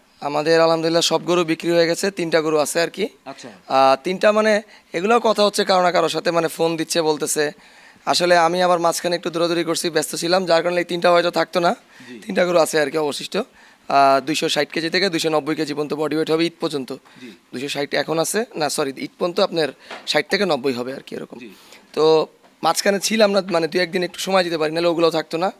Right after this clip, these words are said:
Speaker 2: আচ্ছা।
Speaker 1: আলহামদুলিল্লাহ ভাই, সব গরুই বিক্রি হয়ে গেছে, মানে, এ-, আ-, আলহামদুলিল্লাহ, আপনার প্রতিবেদনের পরে
Speaker 2: জি।
Speaker 1: এত ফোন কলস আর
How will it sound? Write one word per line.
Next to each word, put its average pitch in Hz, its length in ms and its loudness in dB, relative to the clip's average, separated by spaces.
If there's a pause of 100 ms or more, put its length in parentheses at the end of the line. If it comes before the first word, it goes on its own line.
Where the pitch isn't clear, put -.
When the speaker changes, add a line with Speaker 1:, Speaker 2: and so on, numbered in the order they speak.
Speaker 2:
আচ্ছা। 120 220 -18
Speaker 1:
আলহামদুলিল্লাহ 165 420 -2
ভাই, 180 80 -2
সব 175 240 -6
গরুই 190 180 2
বিক্রি 170 200 -6
হয়ে 175 80 0
গেছে, 160 120 -4
মানে, 165 100 -6
এ-, 160 160 -4 (100)
আ-, 170 120 -6
আলহামদুলিল্লাহ, 175 420 0
আপনার 170 180 -4
প্রতিবেদনের 202 520 0
পরে 160 300 0 (180)
Speaker 2:
জি। 120 100 -20 (400)
Speaker 1:
এত 208 420 2
ফোন 202 400 2
কলস 180 480 0 (380)
আর - 60 -6